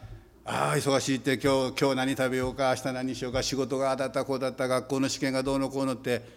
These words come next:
忙しくなるのよね。そしたら神様どっか行っちゃうんですよ。それで土曜日になってから、「ああ、明日礼拝や」って、「聖書なんやろか」言って、探さないといけない。皆様、そういう生活を送ってないですか？<laughs> 大丈夫ですか？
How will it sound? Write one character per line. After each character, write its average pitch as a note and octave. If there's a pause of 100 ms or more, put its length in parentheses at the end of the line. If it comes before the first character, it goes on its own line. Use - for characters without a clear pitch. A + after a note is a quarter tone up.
(680)
忙 B2+
し A#2
く A#2
な G#2
る F#2
の F2+
よ F2
ね。 A#2+ (180)
そ D3+
し C#3+
た F#3
ら D#3+
神 F3
様 D3+
ど D3
っ A#2+
か D3
行 B2
っ -
ち C#3
ゃ B2
う A2
ん G#2
で G2
す -
よ。 G2 (800)
そ D#3
れ E3
で D#3
土 C3
曜 D3
日 C#3
に C3+
な A#2
っ -
て A2
か G#2
ら、 G#2
「あ A#2+
あ、 -
明 G#2+
日 A#2
礼 G#2
拝 G2+
や」 F2
っ -
て、 - (560)
「聖 C#3+
書 A#2+
な A2
ん A2+
や G2+
ろ F2+
か」 A2
言 -
っ -
て、 - (1040)
探 G#2+
さ G2+
な F#2+
い F#2
と F#2
い D#2
け -
な F2
い。 - (480)
皆 C3
様、 B2+
そ C3+
う -
い -
う -
生 C3
活 B2
を G#2+
送 A2
っ -
て B2
な B2
い G#2
で F#2
す -
か？ F2 (680)
<laughs> -
大 A#2
丈 A#2+
夫 -
で G2+
す -
か？ B2+